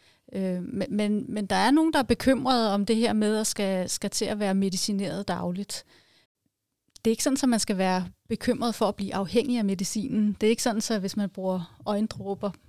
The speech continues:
hver dag, at så bliver, bliver man pludselig afhængig af dem og kan ikke, øh, undvære dem, eller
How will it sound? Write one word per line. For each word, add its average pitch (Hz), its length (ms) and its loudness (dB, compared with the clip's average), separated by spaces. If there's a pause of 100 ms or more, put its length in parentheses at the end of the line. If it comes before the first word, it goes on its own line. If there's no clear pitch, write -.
(120)
hver 208 180 -2
dag, 185 280 0
at - 100 -10
så 202 100 -4
bliver, 196 300 -4
bliver 202 240 -4
man 190 220 -4
pludselig 208 320 -2
afhængig 196 480 2
af 185 100 2
dem 208 160 0
og 185 120 -2
kan 196 140 -2
ikke, 196 380 -2
øh, 180 100 -4
undvære 202 440 0
dem, 196 120 -2
eller 185 300 -4